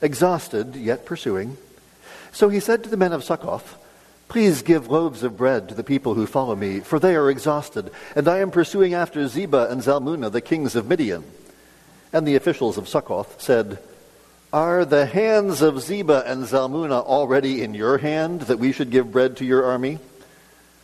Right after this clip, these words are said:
So Gideon said, "Well then, when the Lord has given Zebah and Zalmunna into my hand,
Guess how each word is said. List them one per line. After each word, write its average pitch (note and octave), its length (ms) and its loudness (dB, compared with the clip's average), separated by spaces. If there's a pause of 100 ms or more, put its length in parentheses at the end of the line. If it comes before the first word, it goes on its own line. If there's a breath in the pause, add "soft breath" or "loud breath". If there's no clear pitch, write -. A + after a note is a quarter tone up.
(120)
So F3 200 0
Gideon C3 400 2
said, G#2+ 360 0 (460)
"Well B2+ 240 -2
then, A#2+ 360 -4 (280 loud breath)
when C3 160 4
the B2+ 100 0
Lord C3 440 0
has A#2+ 180 2
given C3+ 280 2
Zebah B2+ 440 2
and B2 120 -6
Zalmunna B2+ 540 0
into B2 240 -6
my A2 220 0
hand, A#2 400 -2